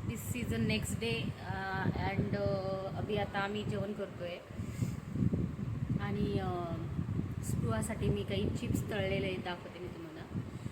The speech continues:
Let me, ते चिप्स, पापड वगैरे तळले, ती मागत होती ते माझ्याकडे आणि I'm eating वरण भात and this चटणी. त्याच्यामुळेच तो रेड, अ, रेड झालाय जरा. मला फिक्का नाही आवडत,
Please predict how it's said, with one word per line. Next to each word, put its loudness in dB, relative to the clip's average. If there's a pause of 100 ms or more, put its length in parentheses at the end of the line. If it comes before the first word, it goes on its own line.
(600)
Let -6
me, -6 (420)
ते -2
चिप्स, -6
पापड 2
वगैरे -2
तळले, 2
ती -6
मागत 0
होती -2
ते -4 (120)
माझ्याकडे -6
आणि -2
I'm -2
eating -2 (720)
वरण 0
भात 2 (1300)
and -8
this -8
चटणी. -4 (260)
त्याच्यामुळेच -2
तो 2
रेड, 2 (100)
अ, 4
रेड 0
झालाय 2
जरा. 0 (400)
मला 2
फिक्का 2
नाही 0
आवडत, -4